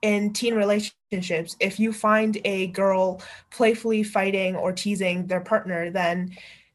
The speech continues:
it would be played off as a joke or, or some friendly teasing. But if it were the other way around, and if you saw that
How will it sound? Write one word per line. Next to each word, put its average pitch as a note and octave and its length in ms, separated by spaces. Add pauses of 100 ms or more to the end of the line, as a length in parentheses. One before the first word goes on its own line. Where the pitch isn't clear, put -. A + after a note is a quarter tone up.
(180)
it A3+ 120
would G#3 120
be G#3+ 100
played G#3 240
off G3+ 180
as F#3+ 160
a F#3 80
joke A#3 480
or, F3+ 420 (460)
or - 80
some F#3 220
friendly G3 260
teasing. A3+ 440 (400)
But A#3+ 300
if A#3 320
it - 220
were G#3 500
the G#3 140
other E4 160
way A3+ 140
around, E3 360
and G3+ 140
if F#3+ 120
you G3+ 140
saw F#3+ 320
that F3 380